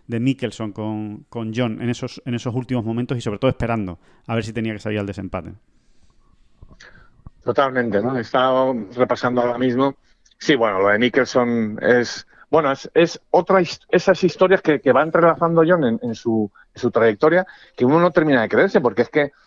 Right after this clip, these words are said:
Speaker 2: ¿cómo lo hace? Y, y realmente hay, eh, eh, hay sobrecuestiones sobre las que él no tiene orden y mando. Es que ocurren porque sí, ¿no? Por eso siempre hablamos de una manera más o menos épica o literaria de, de, de, de este jugador que está señalado por los dioses. Es que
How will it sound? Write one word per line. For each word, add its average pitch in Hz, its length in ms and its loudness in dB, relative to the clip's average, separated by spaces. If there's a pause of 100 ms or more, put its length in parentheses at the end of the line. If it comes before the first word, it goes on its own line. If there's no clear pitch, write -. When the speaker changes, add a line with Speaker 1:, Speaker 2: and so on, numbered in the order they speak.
(140)
Speaker 2:
¿cómo 143 240 4
lo 120 100 4
hace? 185 420 2 (440)
Y, 139 220 2
y 143 40 0
realmente 131 440 2
hay, 160 220 2
eh, - 80 -6
eh, 120 680 4
hay 127 240 0
sobrecuestiones 151 600 0
sobre 165 160 4
las 123 100 -2
que 131 100 2
él 156 120 2
no 175 100 2
tiene 127 560 2
orden 123 300 2
y 110 80 -4
mando. 170 400 0 (120)
Es - 80 -14
que 165 140 0
ocurren 156 540 2
porque 117 260 -2
sí, 202 160 2
¿no? 180 140 2
Por 127 100 0
eso 156 240 2
siempre 170 340 2
hablamos 156 480 0 (380)
de 127 60 0
una 151 120 2
manera 151 320 2
más 147 140 0
o 143 60 -6
menos 147 180 2
épica 156 320 2
o 147 60 4
literaria 151 420 4
de, 131 180 4 (280)
de, 117 300 2
de, 117 260 2
de 120 140 0
este 127 180 0
jugador 151 220 2
que - 40 -6
está 151 140 0
señalado 135 400 2
por 117 100 -2
los 101 140 2
dioses. 143 320 0
Es - 160 -4
que - 180 2